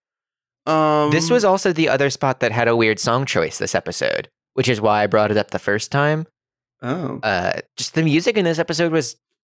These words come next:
Speaker 2: totally different. Like, I knew this song. It's If the Hudson
Speaker 1: Oh.
Speaker 2: Overflows, which is also not a Hawaii-themed song.
Speaker 1: <laughs>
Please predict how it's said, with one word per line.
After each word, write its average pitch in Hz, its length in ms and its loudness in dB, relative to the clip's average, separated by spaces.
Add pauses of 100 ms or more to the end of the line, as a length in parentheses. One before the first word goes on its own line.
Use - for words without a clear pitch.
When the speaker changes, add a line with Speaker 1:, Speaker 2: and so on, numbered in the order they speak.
(420)
Speaker 2:
totally 135 440 2
different. 147 280 -2
Like, 135 160 0
I 139 100 0
knew 160 340 0
this 104 220 0
song. 135 520 -2 (240)
It's - 220 -6
If 123 160 -2
the 127 80 -2
Hudson 131 380 -2
Speaker 1:
Oh. 113 60 4
Speaker 2:
Overflows, 107 840 -2 (340)
which 139 180 0
is 117 120 0
also 113 640 4 (480)
not 101 420 -2
a 151 80 -2
Hawaii-themed 151 800 2
song. 123 460 -2 (1300)
Speaker 1:
<laughs> 180 80 -8